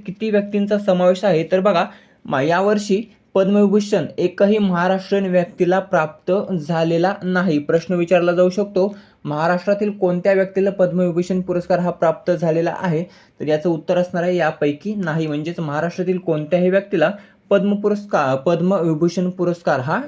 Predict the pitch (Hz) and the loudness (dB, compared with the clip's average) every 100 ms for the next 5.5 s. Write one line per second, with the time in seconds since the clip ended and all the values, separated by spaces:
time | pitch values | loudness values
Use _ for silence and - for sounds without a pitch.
0 | 175 151 143 170 214 160 151 147 147 185 | -8 -4 -2 -2 -4 -8 -4 -2 0 -2
1 | - 202 202 180 143 127 - - _ _ | -6 -4 0 0 0 -4 -12 -20 _ _
2 | _ _ - 190 185 220 196 196 202 226 | _ _ 0 0 2 2 4 4 2 0
3 | 214 214 220 233 220 208 196 220 202 196 | 4 2 4 2 0 -2 -4 0 2 2
4 | 208 208 208 208 196 190 190 196 190 190 | 2 0 -2 0 0 0 -2 0 2 0
5 | 185 190 196 190 | 2 2 2 2